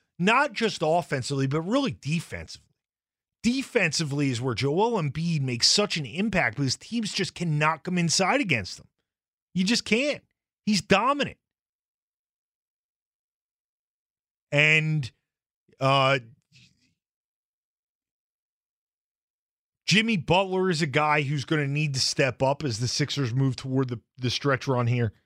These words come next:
Jimmy Butler, I think, has been a disappointment. At this point, I wouldn't re-sign him.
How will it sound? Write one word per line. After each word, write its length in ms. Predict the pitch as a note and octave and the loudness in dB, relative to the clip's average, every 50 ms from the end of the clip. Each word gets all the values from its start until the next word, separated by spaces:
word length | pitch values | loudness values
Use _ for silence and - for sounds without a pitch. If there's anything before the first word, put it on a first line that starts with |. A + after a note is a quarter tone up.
| _ _ _ _ _ _ _ _ _ _ _ - | _ _ _ _ _ _ _ _ _ _ _ 2
Jimmy 260 | - G3+ G3+ G#3 F#3 | 2 2 4 2 2
Butler, 400 | C#3 - E3 F3 F3 E3+ D#3 D3 | 2 2 2 2 2 2 2 4
I 140 | D3+ E3 D#3+ | 4 4 2
think, 160 | - D#3+ D3 | 0 -2 -2
has 100 | C3+ - | -2 -2
been 200 | - D#3+ D#3+ D#3 | 0 0 0 0
a 40 | C#3 | -2
disappointment. 720 | A2 C#3+ C#3+ - A#2+ G#2 - - C#3 C#3+ C#3 C#3+ C#3+ C#3+ | -2 -2 -2 -2 -4 -6 -2 0 0 0 0 0 -2 -2
At 120 | C3+ B2+ | 0 0
this 180 | B2 F3+ E3 - | 0 0 0 0
point, 240 | - G3 G3 F#3+ F3 | -2 0 2 2 4
I 60 | F3 | 2
wouldn't 280 | E3 E3 F3 F3 F3 E3+ | 2 2 0 -2 -2 -2
re-sign 480 | E3 D#3+ D3 - - C#3+ C#3 D3+ D#3 | 0 0 0 2 2 0 2 2 0
him. 140 | E3 D#3 | 0 -2